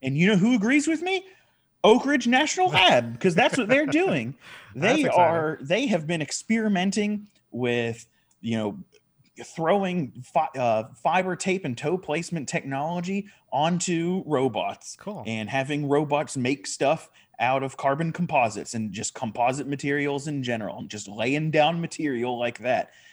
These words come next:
Speaker 1: And that, that's the article that I have. <laughs> And I, I, in our, this, this week's Tech Trends Weekly, uh, email blast, my, uh, little, my blurb, well, my, my, my, my title for it will be Ornals Add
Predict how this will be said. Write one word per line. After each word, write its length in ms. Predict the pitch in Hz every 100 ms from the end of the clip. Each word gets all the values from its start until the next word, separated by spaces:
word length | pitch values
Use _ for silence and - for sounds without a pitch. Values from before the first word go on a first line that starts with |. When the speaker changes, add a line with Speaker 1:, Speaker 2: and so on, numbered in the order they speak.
| _ -
Speaker 1:
And 420 | 120 117 117 113
that, 180 | 123 131
that's 280 | 131 131 - -
the 100 | 135
article 340 | 120 117 120 104
that 120 | 107
I 100 | 113
have. 340 | 101 107 107 -
<laughs> 40 | - - -
And 280 | 120 165 139
I, 200 | 135 - - _
I, 60 | 131 127 131
in 180 | 139
our, 320 | 127 120 113 107 107
this, 360 | 127 135 - -
this 240 | 139 -
week's 240 | 139 - -
Tech 200 | 139 -
Trends 360 | 143 123 113
Weekly, 600 | 113 127 123 113 107 107
uh, 140 | 104 -
email 340 | 120 117 110 101
blast, 500 | 101 104 113 - 117
my, 200 | 107 104 101
uh, 100 | 104 92
little, 320 | 117 110 104 _ _ _ _ _ 123
my 120 | 110
blurb, 460 | - 117 127 113 101 _ _ -
well, 120 | 127
my, 220 | 117 113
my, 260 | 113 113 107 117
my, 240 | 104 95 _ _ -
my 140 | 120
title 340 | - 131 123
for 220 | 117 117 104
it 40 |
will 120 | 107
be 200 | 110 101 _ _ _ 135
Ornals 420 | 185 208 139 - _ _ _ -
Add 420 | 160 165 151